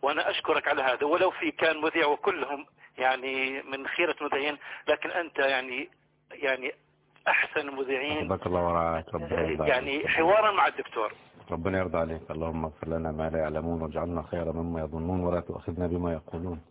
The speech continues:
Speaker 1: آمين. فلي
Speaker 2: تفضل.
Speaker 1: بس سؤال بسيط لو سمحت.
Speaker 2: تفضل شيخ.
Speaker 1: يعني، آه، سيدنا محمد عليه الصلاة والسلام له من الكرامة بمعرفة نحن يعني عند الله سبحانه وتعالى،
Speaker 2: نعم.
Speaker 1: يعني كرامة كبيرة.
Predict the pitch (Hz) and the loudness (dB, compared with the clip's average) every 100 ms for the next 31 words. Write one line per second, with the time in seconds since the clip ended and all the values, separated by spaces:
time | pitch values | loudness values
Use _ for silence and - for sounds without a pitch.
0 | - 143 131 - 180 170 - 185 180 214 | -6 -6 -6 -2 2 2 0 -2 -2 -2
1 | 160 180 127 - 170 147 143 - 139 - | -2 -2 -4 -4 2 2 2 -4 -4 -4
2 | 117 117 113 101 90 - 80 76 - 147 | -6 -2 -2 -2 -6 -6 -8 -8 -4 -4
3 | 143 143 131 131 135 - - - - 165 | -2 -4 -2 -2 -2 -6 -12 -12 -2 0
4 | 170 156 - 151 135 139 - 127 - 143 | 0 -2 0 0 2 -2 -2 -8 -8 -4
5 | 139 - 151 151 135 131 135 143 143 147 | -2 0 -2 -2 -2 0 2 2 2 2
6 | - _ - - - _ - - 151 175 | 0 _ -20 -20 -20 _ -20 -2 2 6
7 | 147 175 170 135 151 - 139 131 131 135 | 6 4 0 -2 -2 -2 0 0 0 -4
8 | 147 131 135 127 120 123 120 135 143 - | -4 0 2 2 0 0 0 0 -2 -8
9 | - - - - - - 127 123 113 - | -10 -10 -10 -14 -20 -12 -2 -2 -2 0
10 | 139 139 - - 127 113 | 0 0 -4 -6 -2 -2